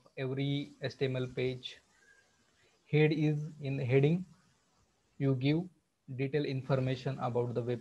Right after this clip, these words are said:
page. In title, you give title to that web page. In body,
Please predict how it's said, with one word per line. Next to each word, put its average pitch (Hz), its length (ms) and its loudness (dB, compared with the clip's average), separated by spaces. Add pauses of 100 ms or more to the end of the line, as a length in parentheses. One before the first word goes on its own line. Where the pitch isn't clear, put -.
page. 123 440 -4 (1400)
In 131 180 -2
title, 131 360 6
you 135 180 0
give 131 260 -4
title 127 460 2
to 131 80 -2
that 123 200 0
web 120 180 -4 (100)
page. 120 380 -4 (1080)
In 131 300 2
body, 147 420 6